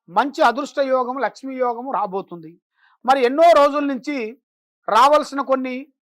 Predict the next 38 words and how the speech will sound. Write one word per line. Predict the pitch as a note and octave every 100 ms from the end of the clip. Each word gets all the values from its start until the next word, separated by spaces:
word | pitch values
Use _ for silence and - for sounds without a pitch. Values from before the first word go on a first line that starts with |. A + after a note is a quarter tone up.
| _
పెద్దవాళ్ళ | G3 G#3 C#4+ C#4+ C#4
తరపు | C4+ C4 A3
నుంచి | B3+ B3 B3+
కొన్ని | B3 A#3+
ఆస్తులు | G3+ A3+ C4 A#3+
కానీ, | A#3 A#3 A#3+ _ _ _ _ G#3+
కొన్ని | A3
భూములు | F#3 F3+ B3+ C4+
కానీ, | B3 A#3 A3+ A#3 _ _ _ _ -
మరి | G#3+ B3
భార్య | G#3 A3+ C#4+ C#4
తరపు | B3+ A#3
నుంచి | B3+ A#3 C4
కొంత | A#3+ A3
భూములు | G#3+ F3 B3+ B3+
కానీ, | A#3 A3+ A3+
ఆస్తులు | G3 A3+ A#3+ A3+
కానీ | A3 G#3 A3 _ _ _ E3
రావాల్సినవి | F#3+ A#3 C#4+ C#4 C4+ C4+
కూడా | C4
కొన్ని | A3+ A3+
పెండింగ్ | G#3 G3 A3+ B3+ B3
పడ్డాయి | A3+ A3+
కూడా. | A3 G3+ A3 D3 D3 _ _ -
ఇప్పుడు | F#3+ - C4+
వీళ్ళకి | C4 A#3+ A3+ A#3+
మంచి | F#3+ A3+ C4+
అవకాశం | A3 A#3+ B3 A3+ A3
అనేది | A3 A3
రాబోతుంది. | G#3 E3 E3 _ D3 D3+ _ _ _ _ _ -
ఆ | A3+ A#3
భగవంతుడు | A3+ C#4 D#4 D4 D4
దయ | A#3 A#3+
వల్ల | C4+ C4+
ఈ | C4 B3
మేషరాశిలో | A3 C4 C#4+ D4 C#4+ C#4 C#4
ఉండవలసిన | A3 B3 B3 F#3 A#3
వాళ్ళకి | A3+ A3 A3 A3 F3